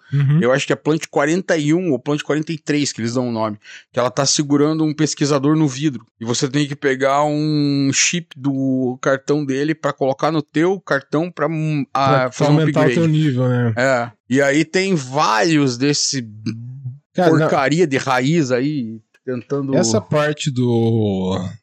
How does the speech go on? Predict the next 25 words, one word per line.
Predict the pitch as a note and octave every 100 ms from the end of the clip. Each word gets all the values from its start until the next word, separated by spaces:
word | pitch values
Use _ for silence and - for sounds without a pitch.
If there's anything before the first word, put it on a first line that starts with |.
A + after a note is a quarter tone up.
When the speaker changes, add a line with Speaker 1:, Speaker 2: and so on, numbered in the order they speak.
| -
Speaker 1:
do | G#2+ A#2
Nest, | G#2 G#2 D#3+ - - -
cara, | G2+ F2+ F2+
que | - G2+ G2+ F#2+ F#2+ F#2 F#2 - _ G#2
do | G#2 G#2
Resident | G2 G#2+ A2+ A2
Evil | A#2 A#2+ B2
dois | G#2+ G#2+ B2+ C#3
é, | D3 G#2+ _
ela | - C3 G3
é |
muito | - G#2 F3+
extensa. | A#3 - G2+ G2 - F#2+ - _ _ -
Ela | C#3
é |
muito | F3 A3
mais | B3
Speaker 2:
É. |
Speaker 1:
extensa | G#3 G#3+ G3+
que | G#3
ela | G3
precisava | - - D#3+ C#3+ F#3+ G#3
ser. | - -
Na | C3
verdade, | F#3 F#3+ A3 G#3 D#3+ C3+